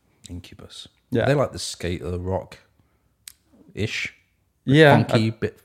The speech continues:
Speaker 1: funky, bit hip
Speaker 2: They were
Speaker 1: hoppy.
Speaker 2: super funky,
Speaker 1: Yeah.
Speaker 2: almost metal,
Speaker 1: Yeah,
Speaker 2: funk,
Speaker 1: metal funk.
Speaker 2: neo metal.
Speaker 1: Yeah.
Speaker 2: Nu metal, whatever you would wanna call it.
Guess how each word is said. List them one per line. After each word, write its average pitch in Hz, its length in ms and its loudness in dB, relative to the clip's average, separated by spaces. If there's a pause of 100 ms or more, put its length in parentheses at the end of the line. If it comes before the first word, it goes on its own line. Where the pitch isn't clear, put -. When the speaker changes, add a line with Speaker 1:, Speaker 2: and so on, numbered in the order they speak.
Speaker 1:
funky, 117 380 -10
bit - 180 -16
hip 117 140 -6
Speaker 2:
They 143 160 10
were 175 120 8
Speaker 1:
hoppy. 123 80 2
Speaker 2:
super 160 240 6
funky, 127 600 4
Speaker 1:
Yeah. 110 200 -4
Speaker 2:
almost 139 280 6
metal, 127 520 6 (100)
Speaker 1:
Yeah, 92 100 -12
Speaker 2:
funk, 127 420 4
Speaker 1:
metal 101 260 -8
funk. 80 280 -14
Speaker 2:
neo 123 380 6
metal. 120 680 0 (720)
Speaker 1:
Yeah. 92 360 -4 (120)
Speaker 2:
Nu 131 320 8
metal, 120 380 6
whatever 117 240 2
you 113 80 4
would 110 80 0
wanna 104 240 0
call 107 260 2
it. 101 120 -2